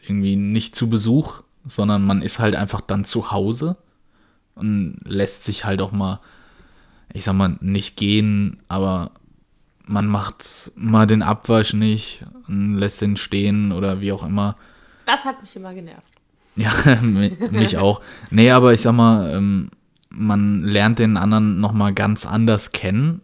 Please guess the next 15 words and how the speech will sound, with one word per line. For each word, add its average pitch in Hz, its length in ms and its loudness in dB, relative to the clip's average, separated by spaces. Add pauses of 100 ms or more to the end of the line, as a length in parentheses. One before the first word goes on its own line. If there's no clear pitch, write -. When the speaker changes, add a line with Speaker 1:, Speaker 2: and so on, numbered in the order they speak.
Speaker 1:
und 95 160 -2
dadurch, 98 300 0
dass 101 180 -4
es 98 160 -8
halt 101 120 -2
auf 92 220 -6
relativ 101 440 -6
kleinem 104 480 0
Raum 110 540 -2 (320)
und 101 260 -4
auch - 200 -6
nur 104 300 -2
ein 117 260 2
Raum 113 340 0
war, 117 360 -2